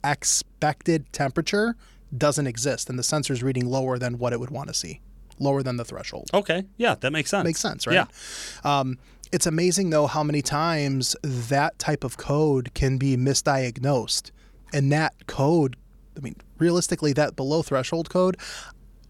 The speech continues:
Speaker 1: off the top of my head, I could think of four different things that that could be.
Speaker 2: Yeah.
Speaker 1: Okay.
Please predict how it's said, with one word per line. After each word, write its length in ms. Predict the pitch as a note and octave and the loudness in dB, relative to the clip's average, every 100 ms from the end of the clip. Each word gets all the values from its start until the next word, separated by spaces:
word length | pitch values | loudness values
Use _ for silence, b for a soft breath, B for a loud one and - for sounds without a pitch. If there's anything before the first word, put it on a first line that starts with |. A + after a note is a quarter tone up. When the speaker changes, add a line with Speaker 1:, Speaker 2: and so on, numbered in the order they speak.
| - | -4
Speaker 1:
off 200 | C#3 D#3+ | 2 2
the 80 | E3+ | 2
top 180 | F#3 F3 | 2 2
of 40 | |
my 120 | E3+ | 2
head, 160 | C#3+ D#3 | 2 2
I 60 | C#3 | 2
could 160 | C#3+ | 0
think 160 | - C#3+ | 0 0
of 100 | C3 | 0
four 300 | - D3 C#3+ | 0 2 4
different 300 | C#3+ C#3+ B2+ | 4 2 0
things 220 | C3+ C3 | 0 0
that 100 | B2+ | -2
that 180 | B2 A2+ | -2 -4
could 140 | - | -6
be. 260 | A#2 G#2+ - - - - - - | -8 -10 -10 -18 -20 -20 -20 -10
Speaker 2:
Yeah. 140 | F#2+ | -6
Speaker 1:
Okay. 300 | E2+ A#2+ A#2+ | -2 -2 -4